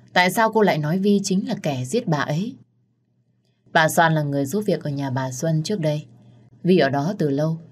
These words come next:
nên chuyện xảy ra xung quanh nhà bà Xuân, có thế nào bà Soan đều biết cả. Chuyện phá thai của cái Vi cũng vậy. Thế nên khi bà ấy gặp lại Vi, khi tôi đưa về nhà, bà Soan đã rất sợ, bởi bà là người biết chính nó là người yểm bùa lên người của tôi.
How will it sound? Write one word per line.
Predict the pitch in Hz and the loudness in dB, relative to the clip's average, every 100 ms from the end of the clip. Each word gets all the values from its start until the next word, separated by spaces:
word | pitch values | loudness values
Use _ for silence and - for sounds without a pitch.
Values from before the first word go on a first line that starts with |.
| - | -8
nên | 208 202 | 2 2
chuyện | 196 156 151 | 2 -2 -2
xảy | 151 139 | -2 -2
ra | 170 | -2
xung | 175 208 196 | -4 -4 -2
quanh | 208 202 | 0 0
nhà | 151 | -2
bà | 131 135 | -4 -6
Xuân, | 131 185 190 - - - - | -4 -4 -4 -6 -20 -20 -2
có | 208 208 | 0 0
thế | 202 | -2
nào | 151 131 | -2 -4
bà | 127 131 | -6 -6
Soan | - 180 | -4 -2
đều | 147 131 | -2 -4
biết | 147 208 | -4 -4
cả. | 180 135 - - - - _ | -4 -6 -10 -20 -20 -20 _
Chuyện | - 170 156 | -2 0 0
phá | - 165 | -2 -4
thai | 165 170 160 | -4 -2 0
của | 147 | -2
cái | 120 170 | -4 -4
Vi | 156 156 - | -2 -2 -4
cũng | 214 | -4
vậy. | 170 139 120 - _ - _ _ - | -4 -4 -8 -14 _ -20 _ _ 0
Thế | 175 | 2
nên | 165 160 | 4 2
khi | 156 160 | 0 -2
bà | 139 | -2
ấy | 139 | -2
gặp | 160 147 | -4 -4
lại | 139 131 | -6 -6
Vi, | 135 165 165 - - - | -2 -2 -2 -8 -20 -14
khi | - 214 | -4 0
tôi | 220 | 2
đưa | 214 208 | 2 0
về | 151 139 | 0 -2
nhà, | 139 139 - - - - | -6 -8 -12 -20 -20 -6
bà | 160 160 165 | 0 2 2
Soan | 226 214 | -2 -4
đã | 208 | -4
rất | 277 285 | -6 -6
sợ, | 160 135 - - _ _ _ - | -6 -6 -10 -20 _ _ _ -2
bởi | 151 | 0
bà | 147 139 | 0 -4
là | 135 | -4
người | 139 139 131 | -6 -6 -6
biết | 165 226 - - - _ | -2 -2 -4 -18 -20 _
chính | 190 196 - | 2 2 0
nó | 226 196 285 | -2 -4 -4
là | 285 | -2
người | 165 160 156 | 2 2 2
yểm | 170 147 139 | 0 0 -2
bùa | 147 151 | 0 2
lên | 151 214 180 | 2 0 0
người | 143 | -2
của | 127 127 | -4 -4
tôi. | 170 202 | -4 -4